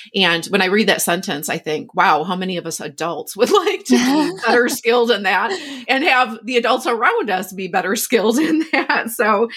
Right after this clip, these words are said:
Speaker 1: if we can help our kids learn to do that from a young age, we're doing so much right there to create a better future and tomorrow for
Speaker 2: Yeah.
Speaker 1: our kids and for the rest of the world, the people who will be around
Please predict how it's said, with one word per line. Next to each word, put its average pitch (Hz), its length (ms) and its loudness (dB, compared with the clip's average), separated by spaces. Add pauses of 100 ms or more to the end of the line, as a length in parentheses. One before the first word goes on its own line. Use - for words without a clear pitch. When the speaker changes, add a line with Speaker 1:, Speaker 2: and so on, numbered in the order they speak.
(320)
Speaker 1:
if 262 180 2
we 277 120 -6
can 294 140 2
help 269 200 2
our 208 140 4
kids 202 520 2
learn 214 360 0
to 262 120 0
do 190 240 2
that 180 200 2
from 190 160 -2
a 185 60 -4
young 185 320 0
age, 170 480 0
we're 185 140 -2
doing 196 280 0
so 233 240 2
much 185 380 0
right 202 320 -2
there 185 320 2
to 220 160 0
create 190 480 2
a 190 40 -2
better 180 540 0 (300)
future 220 420 2
and 220 100 2
tomorrow 180 640 0
for 214 60 4
Speaker 2:
Yeah. 208 160 6
Speaker 1:
our 220 320 4
kids 220 560 2
and 190 420 2
for 214 100 0
the 190 120 -2
rest 240 240 -2
of 208 80 2
the 180 80 -2
world, 165 340 -2
the 220 60 -14
people 220 300 -2
who 220 180 2
will 180 180 0
be 202 180 0
around 226 440 4